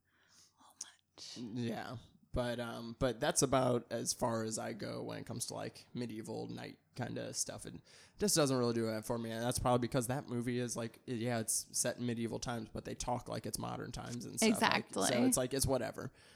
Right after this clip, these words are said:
Speaker 2: But so, not saying that I dislike this movie at all, 'cause I definitely don't. There's a lot of, uh, really cool things to appreciate about it. Um, it still has a lot of the calling cards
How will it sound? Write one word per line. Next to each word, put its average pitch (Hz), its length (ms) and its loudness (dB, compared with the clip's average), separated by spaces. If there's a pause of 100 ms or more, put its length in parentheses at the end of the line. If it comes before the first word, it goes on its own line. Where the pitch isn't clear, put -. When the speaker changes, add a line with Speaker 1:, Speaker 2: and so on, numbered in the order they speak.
(140)
Speaker 2:
But 131 360 6
so, 139 540 6 (100)
not 147 440 2
saying 165 180 2
that 131 80 4
I 117 100 2
dislike 123 540 -2
this 185 160 -4
movie 196 340 0
at 202 60 -4
all, 214 240 0 (100)
'cause 180 140 0
I 196 60 4
definitely 165 320 4
don't. 123 260 2 (180)
There's 117 320 2
a 113 60 -2
lot 113 300 -2
of, 117 360 -4
uh, 120 360 -4
really 117 260 2
cool 120 240 0
things 120 320 -2
to 120 100 -4
appreciate 117 640 0
about 117 320 0
it. 123 240 -2 (480)
Um, 113 680 -2 (600)
it 123 80 -4
still 123 280 4
has 120 280 -4
a 117 40 0
lot 113 240 -2
of 113 140 -4
the 113 80 -4
calling 117 440 -4
cards 120 360 -2